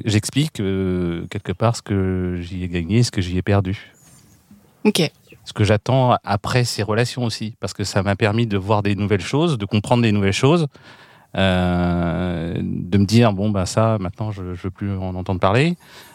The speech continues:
Speaker 1: Euh, j'aimerais peut-être avoir quelque chose d'autre que je n'ai pas eu dans les relations précédentes.
Speaker 2: Ouais. Ça peut expliquer aussi, enfin, comment t'es, euh, au, au jour où tu vois la personne, enfin, la nouvelle personne.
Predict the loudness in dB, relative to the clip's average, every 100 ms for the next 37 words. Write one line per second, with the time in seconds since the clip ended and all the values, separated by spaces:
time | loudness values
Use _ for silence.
0 | -10 -4 -2 0 -2 -2 -4 -6 -6 -6
1 | -6 -8 -10 -6 2 2 2 -2 -6 _
2 | -2 2 2 2 0 2 2 2 -2 0
3 | -2 0 0 0 0 2 4 4 0 -4
4 | -4 0 0 2 4 4 4 4 2 2
5 | 0 -4 0 2 0 -2 -10 -20 -20 -18
6 | -18 -20 _ _ _ -6 -4 -2 -4 -4
7 | -8 -4 -4 -4 -8 _ _ _ -2 0
8 | 0 0 0 0 -2 0 2 2 2 0
9 | -4 -6 -4 -2 -4 -4 -2 0 0 0
10 | 2 0 -2 -2 2 2 2 -2 -2 -4
11 | -2 0 0 0 -2 -2 -4